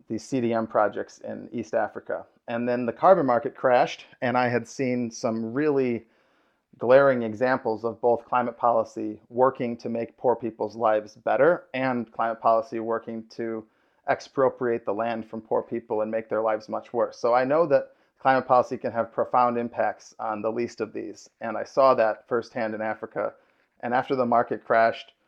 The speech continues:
came back to the States looking for a way to make sure that American climate policy, led by conservatives, the, did right by the least of these and was effective and not wrought with, um,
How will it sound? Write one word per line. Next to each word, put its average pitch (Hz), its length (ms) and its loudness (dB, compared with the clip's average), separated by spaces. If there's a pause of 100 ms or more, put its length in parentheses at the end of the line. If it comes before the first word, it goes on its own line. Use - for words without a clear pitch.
(260)
came 123 160 -4
back 120 200 2
to 120 60 -6
the 113 100 -2
States 117 340 -2
looking 120 300 -4
for 113 200 -4
a 110 60 -2
way 113 180 2
to 110 80 -4
make 113 200 -6
sure 113 240 -4
that 107 160 0
American 123 440 0
climate 107 320 -4
policy, 107 520 -2 (100)
led 117 220 -2
by 113 140 2
conservatives, 110 840 -4 (720)
the, 131 160 2 (160)
did 143 200 6
right 143 380 8
by 107 180 4
the 110 80 -2
least 110 280 -6
of 107 120 -8
these 104 380 -8
and 123 260 -4
was 117 380 0
effective 113 540 0
and 113 140 -2
not 113 300 -2 (180)
wrought 117 380 6
with, 117 180 -4 (720)
um, 110 360 -8